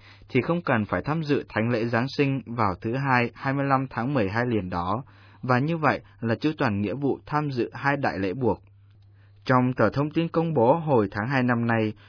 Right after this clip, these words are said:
Ủy ban Phụng tự của Hội đồng Giám mục Hoa Kỳ nhắc nhở rằng một thánh lễ cho hai, đó là điều không thể được. Khi hai lễ buộc xảy ra vào ngày thứ Bảy và Chúa Nhật, hoặc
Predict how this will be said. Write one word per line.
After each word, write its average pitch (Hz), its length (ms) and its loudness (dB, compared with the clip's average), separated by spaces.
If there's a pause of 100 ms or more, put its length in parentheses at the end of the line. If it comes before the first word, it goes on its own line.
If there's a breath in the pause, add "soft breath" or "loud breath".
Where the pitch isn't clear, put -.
(160 soft breath)
Ủy 110 160 2
ban 160 180 2
Phụng 123 220 -2
tự 117 280 0
của 104 100 0
Hội 113 160 2
đồng 104 220 2
Giám 110 200 2
mục 117 180 -2
Hoa 156 240 0
Kỳ 104 240 0
nhắc 139 220 -4
nhở 104 160 0
rằng 95 300 0 (400 soft breath)
một 120 240 2
thánh 113 220 0
lễ 110 180 2
cho 135 140 2
hai, 120 400 2 (260 soft breath)
đó 113 220 2
là 147 140 0
điều 107 200 2
không 143 240 -4
thể 92 180 -4
được. 92 240 -4 (640 soft breath)
Khi 127 280 2
hai 143 200 0
lễ 131 160 0
buộc 143 260 0
xảy 98 200 0 (100)
ra 131 180 2 (100)
vào 120 120 2
ngày 107 220 0
thứ 127 120 -6
Bảy 123 200 0 (100)
và 101 180 2
Chúa 110 120 -2
Nhật, 131 240 0 (360 soft breath)
hoặc 120 200 0